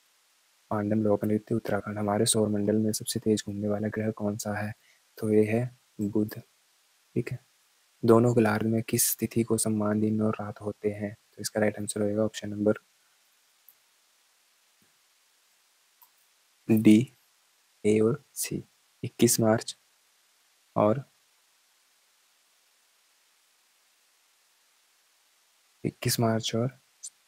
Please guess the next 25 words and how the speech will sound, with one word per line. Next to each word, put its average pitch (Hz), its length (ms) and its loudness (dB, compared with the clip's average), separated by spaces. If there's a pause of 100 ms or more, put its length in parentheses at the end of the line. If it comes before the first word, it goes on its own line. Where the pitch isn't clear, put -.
(120)
तेईस 113 400 4
सितंबर, 104 600 -4 (260)
ठीक 120 140 -8
है। 127 60 -8 (1160)
Next 107 380 0
question 113 340 -4
है, 110 420 -4 (120)
Altus 117 380 2
पर्वतमाला 107 880 -2
निम्नलिखित 110 600 -2
में 107 140 -4
से 110 180 -8
किस 117 240 -4
क्षेत्र - 460 -4
में 113 160 -2
स्थित - 260 -10
है? - 260 -6 (600)
Altus 110 680 2 (100)
पर्वतमाला 110 640 2 (360)
कहाँ 110 220 -2
है? 131 220 -6 (480)
उत्तर - 340 2
पश्चिम 123 400 -2
अफ्री-, 110 240 -6
अफ्रीका। 110 520 -6